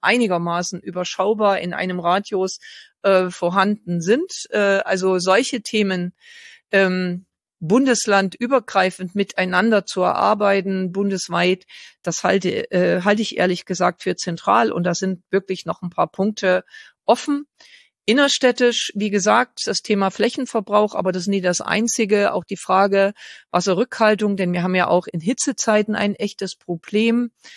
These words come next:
Äh, wie können wir sozusagen die, ähm, Innenstädte durch Begrünung, Fassaden, Dachbegrünung, das,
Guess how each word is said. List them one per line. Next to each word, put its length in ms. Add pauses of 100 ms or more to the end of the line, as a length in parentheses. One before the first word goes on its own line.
(340)
Äh, 240
wie 100
können 380
wir 520
sozusagen 880
die, 220
ähm, 440
Innenstädte 1300
durch 600
Begrünung, 640
Fassaden, 600
Dachbegrünung, 640
das, 160